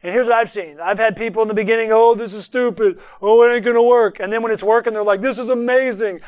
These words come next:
I knew it would work. I knew." I'm like, but here's what I know. That's why God needs a leader, right? Like, if, if every, if men's ministry just happened in a church, God wouldn't have brought in a leader.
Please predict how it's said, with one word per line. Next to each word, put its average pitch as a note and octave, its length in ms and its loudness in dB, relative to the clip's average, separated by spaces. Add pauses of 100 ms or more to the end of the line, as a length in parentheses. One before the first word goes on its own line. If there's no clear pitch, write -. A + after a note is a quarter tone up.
(100)
I G#3+ 100 -2
knew B3+ 380 0
it C#4 100 0
would A3 160 2
work. G3 400 0 (240)
I A3 80 0
knew." B3+ 180 -2
I'm G3 100 -6
like, D#3 200 -10 (1600)
but A3 120 2
here's C4+ 120 2
what C#4 80 4
I C#4 60 4
know. C#4 220 4
That's B3+ 240 2
why C4+ 160 4
God C4+ 240 2
needs C4 160 -4
a C4 40 0
leader, C4 240 0
right? A3+ 240 0
Like, A3+ 320 -4
if, G#3+ 320 -2 (240)
if G#3+ 160 0
every, B3+ 240 0
if G#3+ 220 -4
men's B3+ 300 0
ministry C4 400 -2
just G#3+ 180 -4
happened A#3 320 -2
in A#3 60 -6
a G#3+ 40 -6
church, B3+ 500 -2 (760)
God G3 240 -2
wouldn't G3+ 240 -2
have D3 220 -12
brought G3+ 240 0
in G3+ 80 -8
a F#3+ 60 -8
leader. F3 280 -8